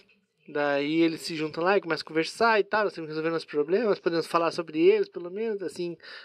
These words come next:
é uma forma de resolver", blá, blá, blá, blá, blá, blá, né, <clears throat> daí, enquanto isso, o Negan tava lá, pegando seu taquinho, né, Lucille, pegando a sua roupa, né, e invade,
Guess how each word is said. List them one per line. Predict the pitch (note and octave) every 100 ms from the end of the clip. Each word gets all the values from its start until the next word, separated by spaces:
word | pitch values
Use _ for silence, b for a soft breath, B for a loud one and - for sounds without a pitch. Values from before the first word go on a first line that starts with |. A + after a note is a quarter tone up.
| B
é | D#3+
uma | D#3+
forma | - E3 D#3+
de | C#3+
resolver", | E3+ F3 A3 F3+ G3 A3 G3
blá, | D#3+ E3
blá, | F3 F3
blá, | E3+ G3+ G3+
blá, | D#3+ D#3+
blá, | F3
blá, | F3+ G#3 A#3 A3 B B B B D3
né, | D#3 F#3 _ -
<clears throat> | - F#3 F3
daí, | E3+ D3+ D#3 F3 F#3 B B B B
enquanto | - F3 E3+
isso, | F#3+ E3+
o |
Negan | F3 D#3+ D#3+
tava | E3+ D#3+
lá, | D#3+ E3+ F3+ _ _ _ _ -
pegando | D3+ C#3+ D#3+
seu | - E3+
taquinho, | - F#3 - G#3 A3 A3+
né, | G3
Lucille, | F#3 E3 - - G#3+ G#3+ G#3
pegando | G3 F3+ E3+ E3+
a |
sua | E3 G3
roupa, | E3 F#3+ G3 G3+ - _ _ _ _ -
né, | E3
e | F#3+
invade, | G3+ F3+ D#3+ D3+ F3 D#3+ F#3